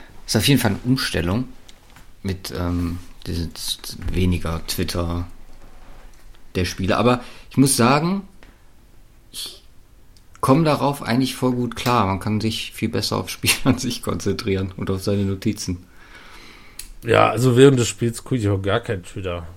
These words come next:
Speaker 2: Das ist, äh, Endgegner.
Speaker 1: Hast du, hast du noch nie gemacht?
Speaker 2: Nein.
Speaker 1: Echt?
Speaker 2: Nee.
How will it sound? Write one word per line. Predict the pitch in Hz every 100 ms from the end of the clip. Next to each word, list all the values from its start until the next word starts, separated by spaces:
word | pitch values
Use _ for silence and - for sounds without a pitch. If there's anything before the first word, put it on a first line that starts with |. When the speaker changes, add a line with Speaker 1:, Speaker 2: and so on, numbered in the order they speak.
| 95
Speaker 2:
Das | 92 -
ist, | 98 - 98
äh, | 87 76
Endgegner. | 95 - 98 - 92 82
Speaker 1:
Hast | - 135
du, |
hast | 127 143
du |
noch | 107
nie | 117
gemacht? | 185 233 277 - - - -
Speaker 2:
Nein. | 95 87 92 101 95 87 - -
Speaker 1:
Echt? | - 208 285 - - - -
Speaker 2:
Nee. | 87 87 92 95 90